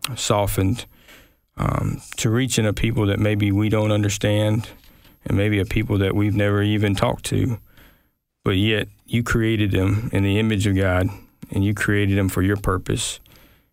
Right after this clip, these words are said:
And you have a plan and a reason for them. And help us to never forget that. Help us to do whatever it takes to train, equip, uh,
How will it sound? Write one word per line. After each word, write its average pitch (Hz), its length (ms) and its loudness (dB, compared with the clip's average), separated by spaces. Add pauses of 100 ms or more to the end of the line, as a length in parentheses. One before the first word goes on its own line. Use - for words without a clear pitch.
(220)
And 98 160 0
you 107 120 2
have 104 120 2
a 92 80 2
plan 113 480 0
and 104 160 2
a 101 60 2
reason 101 340 0
for 98 160 -2
them. 95 420 0 (540)
And 90 420 0 (400)
help 120 200 0
us 107 160 0
to 104 140 -2
never 104 260 2
forget 98 400 0
that. 101 220 0 (520)
Help 110 260 -2
us 101 220 -2
to 95 320 0 (300)
do 120 200 0
whatever 123 440 2
it - 120 -4
takes - 720 -2
to - 100 -6
train, 113 480 0
equip, 107 500 0 (760)
uh, - 200 -2